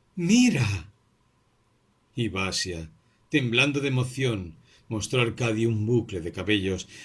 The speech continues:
de un negro muy hermoso. Después, habiéndolos besado ardorosamente, se los metió en el bolsillo interior, muy cerca del corazón.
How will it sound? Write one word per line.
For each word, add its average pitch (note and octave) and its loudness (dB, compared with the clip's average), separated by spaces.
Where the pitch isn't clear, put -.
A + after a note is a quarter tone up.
de A2+ 2
un C3 4
negro C3 4
muy B2 2
hermoso. G#2+ -2
Después, G#2 -2
habiéndolos C3 2
besado B2 0
ardorosamente, G#2 -2
se C#3+ -2
los B2+ 2
metió A2+ -2
en C3+ 2
el C3+ 0
bolsillo B2 2
interior, A2 -2
muy C#3 -4
cerca A#2 2
del E2 -6
corazón. E2 -8